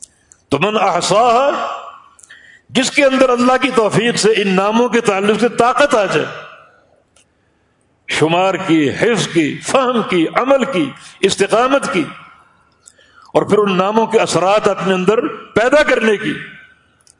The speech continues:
اس طرح ان ناموں سے تعلق جوڑ لے تو داخل الجنہ، وہ انسان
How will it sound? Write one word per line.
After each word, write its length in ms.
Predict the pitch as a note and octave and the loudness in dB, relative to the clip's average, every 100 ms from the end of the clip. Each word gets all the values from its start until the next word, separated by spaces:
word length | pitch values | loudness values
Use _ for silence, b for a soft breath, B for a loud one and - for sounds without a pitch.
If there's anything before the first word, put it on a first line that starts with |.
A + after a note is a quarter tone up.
| _ _ _ _ _ - | _ _ _ _ _ -4
اس 160 | A#3 | 0
طرح 180 | A#3+ A3 | 0 0
ان 140 | G#3+ | 0
ناموں 260 | F#3+ F#3+ G3 | -2 -2 -2
سے 100 | F3 F3+ | 0 0
تعلق 340 | F3 E3+ E3+ | 0 0 0
جوڑ 200 | D#3+ E3 | 0 0
لے 160 | E3+ G3+ - - _ _ _ _ - | 0 -2 -6 -18 _ _ _ _ -4
تو 60 | |
داخل 380 | G#2 D#3 D#3 D3+ | 0 0 0 0
الجنہ، 400 | C3+ C3 C#3 C#3+ | 0 0 -2 -2
وہ 220 | C3+ C#3 | -2 -2
انسان 480 | C3 A2+ C3 F#3 | -4 -2 -2 -2